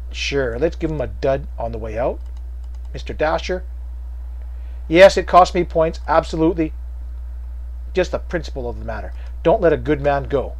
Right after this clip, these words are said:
<laughs> I haven't been need-, needing it, but that's the principle of the matter. We had a transport arrive from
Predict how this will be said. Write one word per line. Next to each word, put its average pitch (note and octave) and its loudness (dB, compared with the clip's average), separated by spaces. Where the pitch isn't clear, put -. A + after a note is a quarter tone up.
<laughs> - -10
I - 10
haven't D#3 6
been C#3 -2
need-, D3 -4
needing G#3+ 4
it, A3 4
but - 6
that's D#3 2
the D3+ -2
principle C#3+ -2
of A2 -2
the G#2+ -8
matter. F#2 -10
We C3+ -2
had C#3 2
a B2 0
transport F#3+ 4
arrive D#3 8
from C3+ 2